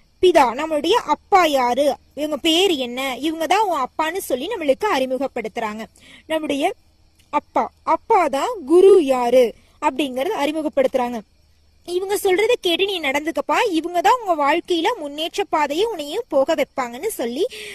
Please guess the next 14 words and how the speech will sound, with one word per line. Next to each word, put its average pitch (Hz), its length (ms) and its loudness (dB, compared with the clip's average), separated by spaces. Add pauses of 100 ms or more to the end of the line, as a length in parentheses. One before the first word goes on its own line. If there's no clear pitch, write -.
(120)
மாதா 302 560 2
தான் 339 300 0 (320)
பிதாவை 320 420 4
அறிமுகப்படுத்துறாங்க, 302 680 0 (120)
பிதா 339 420 4
தான் 392 260 4
குருவை 320 360 4
அறிமுகப்படுத்துறாங்க. 247 680 -2 (420)
குருவுக்கு 339 460 2
அடுத்தபடியா 320 760 2
இருக்கிறவங்க 269 300 -4
தான் 349 260 2
தெய்வம் 262 340 4
இருக்காங்க. 220 460 -4